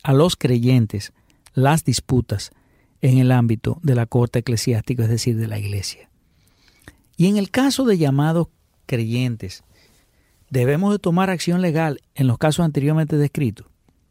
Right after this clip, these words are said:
Si un creyente no responde a la corte eclesiástica, se manifiesta como un inconverso. Y si se manifiesta como inconverso, probablemente el juicio de esa iglesia sobre esa persona va a ser llamarle gentil y publicano, es decir,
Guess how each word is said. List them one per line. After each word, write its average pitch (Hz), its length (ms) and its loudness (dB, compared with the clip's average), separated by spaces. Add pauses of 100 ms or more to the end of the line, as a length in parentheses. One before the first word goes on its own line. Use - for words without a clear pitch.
(560)
Si 180 340 -2
un 240 140 2
creyente 160 720 2
no 156 200 4
responde 135 840 0 (320)
a - 120 -4
la 113 120 0
corte 139 320 -2
eclesiástica, - 920 -4 (320)
se - 240 0
manifiesta 143 760 0
como 117 260 0
un 120 100 2
inconverso. 107 680 -2 (1300)
Y 156 380 2
si 156 140 0
se 151 120 2
manifiesta 160 440 2
como 202 200 2
inconverso, 160 600 2
probablemente 160 580 0
el 135 60 0
juicio 151 360 0
de 151 80 2
esa 143 140 0
iglesia 131 420 0
sobre 127 260 0
esa 143 140 -2
persona 131 380 -2
va 123 120 0
a - 20 0
ser 131 200 -2
llamarle 123 520 0
gentil 123 320 0
y 135 40 0
publicano, 135 540 0
es 117 60 0
decir, 131 400 -2